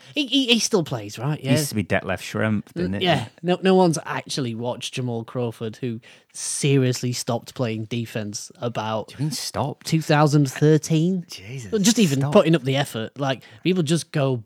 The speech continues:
Speaker 1: by now. He's playing in a, he's playing in the big pro-am in the sky in his head already. Like, that's
Speaker 2: Oh,
Speaker 1: what
Speaker 2: your
Speaker 1: he's
Speaker 2: boy,
Speaker 1: doing.
Speaker 2: uh, Kyle Kuzma's on there, twenty-five to one.
Speaker 1: It's a good shout. It's a
Speaker 2: Yeah.
Speaker 1: good shout. I also think, uh,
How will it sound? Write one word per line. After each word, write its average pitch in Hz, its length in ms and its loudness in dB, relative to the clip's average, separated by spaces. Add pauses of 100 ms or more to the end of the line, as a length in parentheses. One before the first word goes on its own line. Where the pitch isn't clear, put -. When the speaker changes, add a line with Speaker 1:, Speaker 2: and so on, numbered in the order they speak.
Speaker 1:
by 120 340 -4
now. 107 420 -12
He's 143 200 -4
playing 143 280 0
in 120 120 0
a, 113 160 -6
he's 170 160 -2
playing 151 280 2
in 135 120 2
the 113 60 -4
big 131 260 -4
pro-am 127 340 -2
in 117 120 -4
the 110 80 -6
sky 117 340 -8
in 107 100 -10
his 107 140 -12
head 117 360 -8
already. 107 560 -14
Like, 110 300 -16 (400)
that's 135 160 -12
Speaker 2:
Oh, 113 60 -8
Speaker 1:
what 131 80 -2
Speaker 2:
your 120 80 -6
Speaker 1:
he's 113 40 -10
Speaker 2:
boy, 104 220 -6
Speaker 1:
doing. 98 140 -6
Speaker 2:
uh, 98 180 -8 (120)
Kyle 104 220 -10
Kuzma's 98 460 -10
on 87 140 -2
there, 95 280 -4
twenty-five 92 560 -6
to 90 100 -8
one. 95 200 -6 (460)
Speaker 1:
It's - 120 -14
a 147 40 -6
good 170 200 -2
shout. 165 360 -2
It's 156 180 -10
a 139 60 -8
Speaker 2:
Yeah. 135 160 -8
Speaker 1:
good 190 220 -2
shout. 143 440 -6
I 143 180 -6
also 156 320 -4
think, 135 420 -8 (100)
uh, 127 240 -20